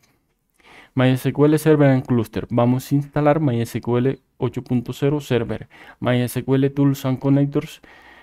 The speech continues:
eh, vamos a decir que está habilitados para podernos conectar al servidor de base de datos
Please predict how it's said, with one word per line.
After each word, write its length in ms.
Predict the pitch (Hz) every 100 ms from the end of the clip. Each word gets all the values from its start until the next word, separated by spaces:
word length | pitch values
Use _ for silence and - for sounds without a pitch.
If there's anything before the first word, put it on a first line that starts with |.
| _ -
eh, 220 | 131 123
vamos 360 | 120 127 131 131
a 80 | 123
decir 300 | 117 135 139
que 80 |
está 180 | 123 -
habilitados 720 | 120 123 117 123 135 151 - _ - - - _ _
para 240 | 127 123 120
podernos 500 | 120 117 127 135 131
conectar 500 | 160 160 143 135 127
al 140 | 127
servidor 480 | - 117 120 117 113
de 100 | 117
base 300 | 113 113 123
de 60 |
datos 340 | 120 123 143